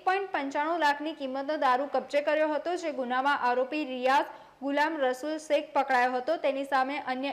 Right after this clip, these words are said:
એક ગુનો અકોટા પોલીસ સ્ટેશનમાં નોંધાયો હતો, જેમાં પોલીસે દારૂ અને બિયર મળી કુલ રૂપિયા છત્રીસ હજાર આઠસોનો મુદ્દામાલ કબજે કર્યો હતો. રિયાઝની પાસા હેઠળ અટકાયત કરી પાલનપુર મધ્યસ્થ જેલમાં મોકલી આપવામાં આવ્યો છે.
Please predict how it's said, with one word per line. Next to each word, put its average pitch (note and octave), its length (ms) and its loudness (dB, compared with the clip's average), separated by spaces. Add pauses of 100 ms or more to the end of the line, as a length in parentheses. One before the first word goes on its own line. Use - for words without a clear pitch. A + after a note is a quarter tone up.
એક C#4+ 220 0
ગુનો D4+ 300 -2
અકોટા C#4 340 2
પોલીસ C#4+ 300 -2
સ્ટેશનમાં C#4+ 580 -2
નોંધાયો B3 380 2
હતો, B3 260 0 (340)
જેમાં B3+ 280 2
પોલીસે C4 420 2
દારૂ B3+ 320 4
અને D4+ 200 -2
બિયર C4 360 -2
મળી C#4 360 0
કુલ C4 180 2
રૂપિયા B3+ 420 2 (280)
છત્રીસ E4 480 -2
હજાર F4+ 220 4
આઠસોનો C#4+ 420 0
મુદ્દામાલ C4+ 480 2
કબજે B3+ 340 0
કર્યો B3 260 0
હતો. A#3+ 240 0 (120)
રિયાઝની B3 680 0
પાસા B3+ 320 2
હેઠળ D4+ 400 -2
અટકાયત C4+ 400 0
કરી C#4+ 260 -2
પાલનપુર C#4+ 480 0
મધ્યસ્થ C#4+ 460 -2
જેલમાં D4 400 -2
મોકલી C#4+ 260 0
આપવામાં B3+ 420 2
આવ્યો A#3 240 0
છે. A#3 220 -2